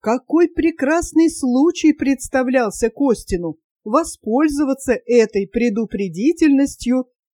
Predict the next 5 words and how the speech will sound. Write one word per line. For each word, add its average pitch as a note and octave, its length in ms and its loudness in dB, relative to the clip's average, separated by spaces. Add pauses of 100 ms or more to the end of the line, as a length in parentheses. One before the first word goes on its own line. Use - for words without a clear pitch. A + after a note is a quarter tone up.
(100)
и D#4+ 100 2
овладеть B3+ 760 0
личностью A#3 720 -2
Матрены A3 520 0
Карповны, F3+ 680 -2